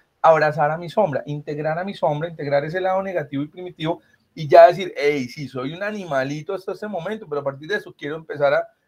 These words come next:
a, a reclamar ese regalo divino que tengo de libre albedrío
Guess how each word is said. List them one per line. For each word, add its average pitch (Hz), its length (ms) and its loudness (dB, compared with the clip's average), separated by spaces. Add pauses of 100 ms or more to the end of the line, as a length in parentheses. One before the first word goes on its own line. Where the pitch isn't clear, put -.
(240)
a, 143 120 -2
a 147 180 0
reclamar 151 680 -2 (220)
ese 165 240 -6
regalo 156 400 0
divino 156 400 -8
que 180 100 -12
tengo 151 240 -10
de 156 60 -8
libre 139 200 -2
albedrío 151 600 -6